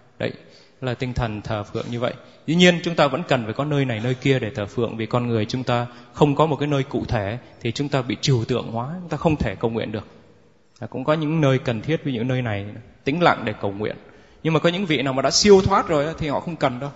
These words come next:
Mà siêu thoát thì họ có thể cầu nguyện bất cứ nơi đâu. Vâng. Nhưng mà cái con người bình thường thì cần như vậy. Nhưng mà trong cái tinh thần cầu nguyện đó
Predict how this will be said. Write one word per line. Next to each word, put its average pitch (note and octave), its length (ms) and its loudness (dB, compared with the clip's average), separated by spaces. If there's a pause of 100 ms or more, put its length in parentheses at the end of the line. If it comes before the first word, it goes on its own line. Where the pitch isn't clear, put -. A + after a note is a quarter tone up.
(680)
Mà C3+ 60 -4
siêu E3 180 0
thoát G3+ 220 4
thì D#3+ 60 -2
họ B2+ 140 -4
có E3 60 0
thể C3+ 160 2
cầu B2 180 4
nguyện A#2+ 160 -2
bất G3+ 140 0
cứ G#3 100 0
nơi F3+ 140 0
đâu. C#3+ 120 0 (340)
Vâng. B2+ 140 -6 (460)
Nhưng D3 140 2
mà C3 160 4 (160)
cái D#3+ 120 -8
con D#3 200 6
người B2+ 180 2
bình B2 180 -2
thường A2+ 280 -4 (460)
thì A2+ 60 -8
cần A2+ 200 -4
như A#2 100 -4
vậy. A#2 220 -4
Nhưng E3+ 120 2
mà D3+ 100 4
trong F3 200 4
cái G3 100 6
tinh G3 200 2
thần C#3 220 2
cầu C3+ 140 4
nguyện C3+ 260 2
đó D#3 100 -6